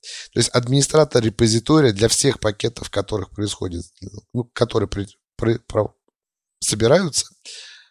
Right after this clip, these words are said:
<clears throat> устанавливает значение этих переменных, и пакеты, и вот утилиты типа, э, э, скрипты типа configure могут устанавливать свои значения этих переменных только в том случае,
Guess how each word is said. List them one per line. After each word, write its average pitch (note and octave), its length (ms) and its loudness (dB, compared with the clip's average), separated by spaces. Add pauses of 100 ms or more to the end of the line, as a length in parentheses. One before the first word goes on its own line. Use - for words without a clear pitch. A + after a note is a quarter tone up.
(140)
<clears throat> D#3 580 4
устанавливает C#3 800 2
значение A#2 440 2
этих F2 220 -8
переменных, A2 640 -2 (220)
и D3+ 120 0
пакеты, B2+ 840 0
и B2 140 -2
вот A#2 220 -4
утилиты A#2+ 440 -6
типа, F#2+ 560 -6 (600)
э, - 60 -12 (320)
э, F#2+ 260 -6
скрипты - 400 -4
типа G2 340 -8
configure G#2+ 580 -2 (580)
могут C#3+ 460 4
устанавливать A#2+ 720 2
свои B2+ 360 4
значения G#2+ 540 0
этих - 220 -12
переменных B2 540 -2
только - 300 -10
в - 40 -16
том G2+ 180 -6
случае, G#2 500 -8